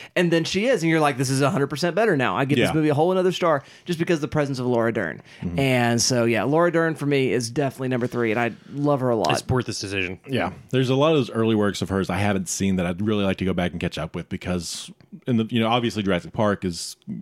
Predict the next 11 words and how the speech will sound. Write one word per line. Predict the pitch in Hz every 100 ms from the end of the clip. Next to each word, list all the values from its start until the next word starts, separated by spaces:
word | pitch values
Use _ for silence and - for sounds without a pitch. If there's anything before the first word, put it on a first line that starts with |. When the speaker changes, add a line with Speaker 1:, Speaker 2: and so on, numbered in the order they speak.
| - -
Speaker 2:
you | 104
know, | 92
the | 90
thing | 104 95
I've | 90
always | 92 90
associated | 80 98 92 104 117
Speaker 1:
Sure. |
Speaker 2:
her | 98
with, | 90 98 92 80
but, | - 98